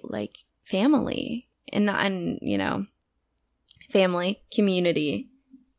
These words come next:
to kind of, without our biological family being there for that relationship, like, feeling that, filling that relational need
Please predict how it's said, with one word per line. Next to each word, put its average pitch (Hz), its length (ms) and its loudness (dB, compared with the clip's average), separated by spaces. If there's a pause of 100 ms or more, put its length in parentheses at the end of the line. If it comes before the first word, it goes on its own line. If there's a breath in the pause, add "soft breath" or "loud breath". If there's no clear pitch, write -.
to 202 180 -6
kind 180 340 -4
of, 180 380 -6
without 180 500 0 (420)
our 95 280 2
biological 101 600 -2
family 101 400 -4
being 98 300 -2
there 101 200 -2
for - 120 -8
that 110 200 -4
relationship, 110 600 -4
like, 110 160 -4
feeling 104 520 -2
that, 104 460 0 (540)
filling 196 280 4
that 185 160 0
relational 180 520 -4
need 175 440 -2